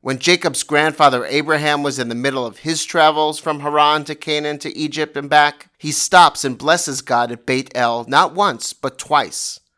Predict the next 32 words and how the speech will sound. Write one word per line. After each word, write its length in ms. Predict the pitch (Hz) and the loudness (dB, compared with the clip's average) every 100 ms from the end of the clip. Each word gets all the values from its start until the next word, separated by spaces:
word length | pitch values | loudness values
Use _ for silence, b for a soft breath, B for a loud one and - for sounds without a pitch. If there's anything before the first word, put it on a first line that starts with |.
| _ | _
How 160 | - 190 | 0 0
could 200 | 220 170 | -2 -6
Jacob 480 | - 185 - 120 | -2 -2 -2 -4
not 220 | 120 139 - | -2 -4 -2
know 200 | 139 147 | -2 0
about 300 | 143 143 143 | 0 -2 -4
this 180 | 143 | -12
place? 580 | - 175 180 - - - _ _ _ _ | -10 -10 -10 -10 -14 -14 _ _ _ _
We 140 | 156 | -6
could 180 | 156 147 | -4 -2
say 300 | - 170 170 | 2 4 4
that 180 | 147 131 | 0 0
maybe 320 | 147 151 147 | 0 0 0
he 140 | 139 | -2
didn't 180 | 143 151 | -2 -2
know 140 | 147 | 0
where 200 | 143 147 | 0 0
he 120 | 147 147 | -2 -2
was, 580 | 151 175 110 - - - _ _ | 0 0 0 -8 -14 -16 _ _
but 100 | 160 | -6
maybe 260 | 160 220 233 | 0 0 0
the 120 | 208 | -4
story 400 | 208 - 202 202 | -4 -4 -2 -2
just 280 | 196 190 - | -4 -8 -8
didn't 220 | 190 185 | -8 -8
get 160 | 190 185 | -8 -8
transmitted. 720 | - 180 165 170 175 117 - _ - | -8 -8 -8 -10 -10 -12 -14 _ -2
Either 220 | 127 127 | -2 0
Abraham 480 | - 139 139 147 135 | 0 0 0 -2 -2
didn't 280 | 131 120 110 | -4 -6 -6
share 280 | - 139 147 | -4 -2 -2
it, 180 | 165 | -4